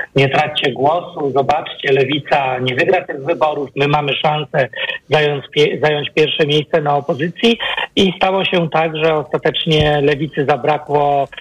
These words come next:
niewielkiej ilości, e, m, głosów i to doprowadziło do tego, że pis, e, sposób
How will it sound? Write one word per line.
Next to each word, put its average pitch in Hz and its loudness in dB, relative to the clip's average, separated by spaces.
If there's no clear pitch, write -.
niewielkiej 160 2
ilości, 131 2
e, - 0
m, 135 2
głosów 160 0
i 202 4
to 202 2
doprowadziło 170 0
do 156 0
tego, 160 0
że 143 0
pis, 156 0
e, 147 0
sposób 151 -2